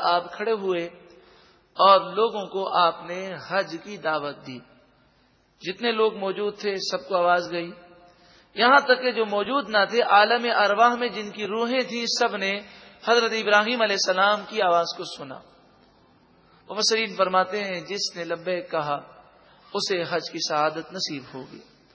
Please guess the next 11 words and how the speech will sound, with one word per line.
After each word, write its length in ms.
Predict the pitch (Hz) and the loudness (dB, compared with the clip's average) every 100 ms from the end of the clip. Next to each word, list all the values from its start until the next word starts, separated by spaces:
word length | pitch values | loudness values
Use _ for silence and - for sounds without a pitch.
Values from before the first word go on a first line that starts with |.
| _ _ - - | _ _ -20 -20
سورۃ 400 | - - 262 247 | -14 -2 4 4
الحج 440 | 220 170 - 208 185 185 - - - - - _ - | 4 0 2 2 2 -2 -4 -18 -20 -20 -20 _ -8
مدنی 440 | 190 185 196 240 208 | -4 -2 -4 -6 -6
ہے، 140 | 170 156 - - _ _ _ _ _ _ - | -6 -8 -12 -20 _ _ _ _ _ _ -10
ہجرت 420 | 185 226 233 - | -4 0 0 0
کے 80 | 190 | 0
بعد 240 | 170 180 - | 4 4 2
اس 140 | 180 175 - | -4 -8 -6
کا 140 | 165 190 - | -6 -6 -14
نزول 340 | 175 175 160 147 | -14 -12 -10 -10
ہوا۔ 280 | 139 135 | -12 -12